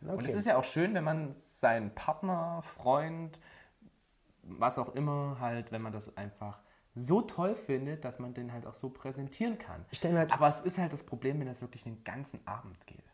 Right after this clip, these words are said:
Speaker 2: Ja, das stimmt.
Speaker 1: Wenn's wirklich den ganzen Abend geht, ach, das, das ist so,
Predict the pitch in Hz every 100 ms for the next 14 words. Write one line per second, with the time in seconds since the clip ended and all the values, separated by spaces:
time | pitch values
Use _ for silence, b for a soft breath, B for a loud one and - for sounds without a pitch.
0 | - 110 - 127 - - - - - _
1 | - 104 120 127 139 131 139 156 151 131
2 | 135 123 117 123 - 113 - 127